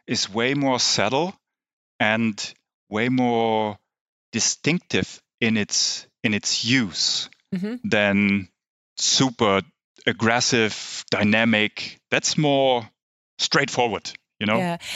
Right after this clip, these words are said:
Speaker 2: The obvious thing that springs to my mind slightly differently, but is, like, when I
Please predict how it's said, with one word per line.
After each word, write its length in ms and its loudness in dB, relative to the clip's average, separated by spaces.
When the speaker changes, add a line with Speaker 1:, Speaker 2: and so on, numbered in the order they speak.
Speaker 2:
The 320 2
obvious 280 0
thing 180 -2
that 100 -6
springs 340 -2
to 80 -2
my 200 2
mind 220 -2
slightly 260 0
differently, 520 -4
but 140 -2
is, 160 -2
like, 180 0
when 240 0
I 360 2